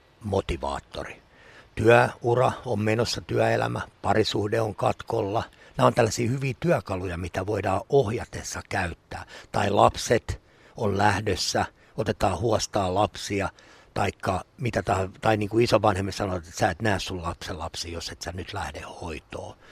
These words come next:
Taikka sit on jotain ulkoisia, rahat on mennyt, tai joku tällainen. Me puhutaan jonkunnäköisistä pohjista, ehkä pitää olla jonkunnäköinen, mutta ei se välttämättä tarv-, meilläkin hoidossa, niin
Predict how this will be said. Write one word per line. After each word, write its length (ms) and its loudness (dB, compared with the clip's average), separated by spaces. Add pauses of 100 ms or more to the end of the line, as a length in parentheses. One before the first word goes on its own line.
(260)
Taikka 220 4
sit 180 2
on 80 8
jotain 220 6
ulkoisia, 460 4
rahat 440 2
on 100 0
mennyt, 260 -4
tai 140 0
joku 260 -2
tällainen. 460 2
Me 80 -2
puhutaan 480 2
jonkunnäköisistä 720 -2
pohjista, 500 0
ehkä 260 -2
pitää 360 -4
olla 340 -2 (380)
jonkunnäköinen, 800 0
mutta 160 -2
ei 80 4
se 160 0
välttämättä 600 -2
tarv-, 340 -6 (100)
meilläkin 440 -2
hoidossa, 380 0
niin 160 -6